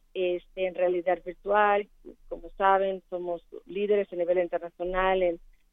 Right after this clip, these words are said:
la creación y, y en la proyección de material de realidad virtual. Este, entonces, chequen la página porque sí hay todavía espacios para poder, apenas la abrimos anteayer,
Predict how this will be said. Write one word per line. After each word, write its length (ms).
la 140
creación 680
y, 140
y 120
en 120
la 240
proyección 420
de 60
material 540
de 100
realidad 440
virtual. 460
Este, 1000
entonces, 440
chequen 360
la 120
página 720
porque 400
sí 220
hay 540
todavía 460
espacios 720
para 200
poder, 480
apenas 380
la 120
abrimos 680
anteayer, 540